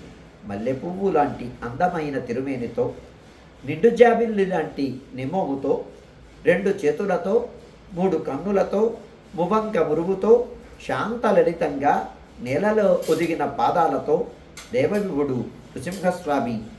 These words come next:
సింహాచలంలో విరాజిల్లుతున్నాడు. వెన్నంటి వస్తూ అలసిపోయిన గరుత్మంతుడి నోట అమృతపానం కోసం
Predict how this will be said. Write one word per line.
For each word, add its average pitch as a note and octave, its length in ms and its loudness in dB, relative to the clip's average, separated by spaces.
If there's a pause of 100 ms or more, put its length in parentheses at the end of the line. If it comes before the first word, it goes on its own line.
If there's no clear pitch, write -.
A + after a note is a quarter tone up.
(120)
సింహాచలంలో B2+ 880 -2 (300)
విరాజిల్లుతున్నాడు. B2+ 840 0 (760)
వెన్నంటి A3+ 420 2
వస్తూ A3+ 560 4 (180)
అలసిపోయిన G#3 580 0
గరుత్మంతుడి F3+ 760 0
నోట C3+ 260 -2
అమృతపానం F#3 1300 0
కోసం C3+ 360 -2